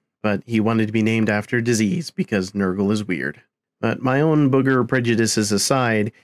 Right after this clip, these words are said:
it was one of those things that just didn't quite fit in with how we imagine the Primarchs. Now, we know they're fallible. I mean, we've talked about Magnus quite a bit here.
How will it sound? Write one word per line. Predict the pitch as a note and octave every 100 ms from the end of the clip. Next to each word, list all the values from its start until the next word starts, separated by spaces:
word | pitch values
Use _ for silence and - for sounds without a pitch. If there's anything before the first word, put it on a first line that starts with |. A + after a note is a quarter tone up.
| _ -
it |
was | C3 C3+ C#3+
one | F3+
of | F3
those | E3+ B2+ -
things | C#3 B2+ B2 -
that | - G#2 -
just | C3 B2 -
didn't | B2 A#2+ A2+
quite | - A2 -
fit | - A2+
in | G#2+ G2+
with | G2+
how | - G#2+ G2+
we | G#2 G#2
imagine | G2 G2 G2 F#2+ G#2 G2 F#2+ F#2+ _
the | G#2+
Primarchs. | - G#2 F#2 F2+ F#2+ -
Now, | C3
we | D3
know | E3+
they're | C#3+ A2+
fallible. | A#2 F#2+ F2 D#2 D2 _
I | _ _ A2
mean, | F#2+ _ _ -
we've | A2+
talked | - A2 -
about | A2 G2+ - _ -
Magnus | A2+ G#2 F2 F#2+ F#2+
quite | - G#2+ G2
a |
bit | F#2 F2+
here. | - F2+ F2+